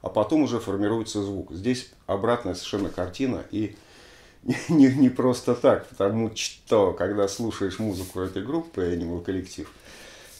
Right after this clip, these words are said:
такое ощущение, что голосовые партии, главные мелодии, они написаны сначала, э, нормально, сначала написаны, э, нотами, да, скажем так, нормально,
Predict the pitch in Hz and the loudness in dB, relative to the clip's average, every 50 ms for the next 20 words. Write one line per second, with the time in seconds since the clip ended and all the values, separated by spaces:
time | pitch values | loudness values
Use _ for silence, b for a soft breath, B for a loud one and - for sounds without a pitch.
0 | B - - 113 110 107 135 127 117 113 110 - 120 - - - 160 160 143 113 | B -6 -2 -2 0 2 2 4 4 2 2 -2 -4 -2 2 2 4 4 4 4
1 | 101 95 87 85 - - - 113 104 107 - - - 98 98 110 110 110 107 - | 2 0 -2 -4 -4 0 0 0 0 0 -6 -10 -12 -6 -2 0 0 0 2 2
2 | 127 117 117 117 107 104 - 147 147 156 151 - - 98 87 80 90 90 - - | 2 2 2 2 2 2 4 4 2 2 2 -2 -4 -4 -4 -4 -8 -12 -14 -14
3 | - - - 104 107 107 107 104 104 104 104 110 110 113 131 151 151 135 113 98 | -12 -10 -6 0 0 2 2 2 2 2 2 2 2 2 2 2 2 2 0 0
4 | 87 85 85 - - - - - - - - - 110 104 110 113 113 113 113 113 | 0 -2 -4 -6 -12 -14 -14 -14 -14 -16 -12 -4 -2 0 0 0 2 0 0 0
5 | - 110 101 - 101 98 95 90 90 87 - - _ - - 101 101 101 - 113 | -2 -6 -6 -4 -4 -2 -2 -2 -4 -6 -12 -18 _ -8 -4 -2 -2 -2 0 0
6 | 101 90 87 82 - - - - _ _ _ _ _ _ _ - - - - - | 0 0 0 -2 -4 -8 -16 -20 _ _ _ _ _ _ _ -20 -20 -20 -20 -18
7 | - - - - - - - - - - - - 92 98 110 117 147 175 190 165 | -16 -14 -12 -10 -10 -10 -10 -10 -10 -8 -6 -2 0 0 2 2 2 0 0 -2
8 | 117 82 - - 90 90 - 92 90 90 95 98 98 - 90 - - 90 87 85 | -4 -6 -6 -8 -8 -4 -4 -4 -4 -2 -4 -4 -4 -6 -10 -8 -6 -6 -4 -4
9 | 82 85 87 85 85 85 85 85 - - - - 95 101 104 90 - - - 78 | -4 -4 -6 -6 -6 -6 -6 -6 -8 -8 -6 -6 -4 -2 -2 -4 -4 -6 -10 -10
10 | 85 82 98 113 139 135 - - - 82 82 85 85 82 82 - - - 90 95 | -8 -6 -6 -6 -6 -8 -8 -6 -6 -6 -6 -6 -8 -8 -8 -10 -8 -8 -8 -6
11 | 104 143 165 156 127 95 92 | -4 -4 -4 -4 -4 -6 -8